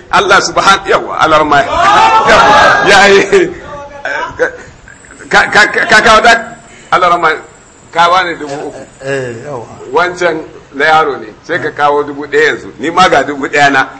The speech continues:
Speaker 1: Ga wani can ya kawo du-, <laughs> kada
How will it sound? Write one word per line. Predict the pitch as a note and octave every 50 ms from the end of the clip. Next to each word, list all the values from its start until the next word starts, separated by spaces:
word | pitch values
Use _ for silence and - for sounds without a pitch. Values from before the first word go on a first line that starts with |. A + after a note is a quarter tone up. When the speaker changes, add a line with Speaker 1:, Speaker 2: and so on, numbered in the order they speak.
| - - - -
Speaker 1:
Ga | - E3+ F#3 G3
wani | G#3+ A3 A3+ A3+ - -
can | A#3 A#3 A3+
ya | A3 G#3+ G#3+
kawo | G#3+ G#3+ G#3+ G#3
du-, | G#3+ A3 - - - - - - - - - - - - - - - - - A#3+ A#3+ -
<laughs> |
kada | B3+ C4 C4+ C#4